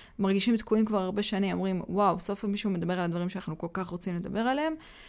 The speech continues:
אה, כדאי מאוד למורים גם לבוא לשמוע את רחשי הלב של ההורים,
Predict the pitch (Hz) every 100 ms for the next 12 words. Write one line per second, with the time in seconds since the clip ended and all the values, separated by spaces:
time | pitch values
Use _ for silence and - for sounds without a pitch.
0 | - - 185 196 185 233 214 185 208 202
1 | 190 180 196 185 180 180 180 - 185 180
2 | 170 156 175 175 175 180 - 165 170 175
3 | 190 190 185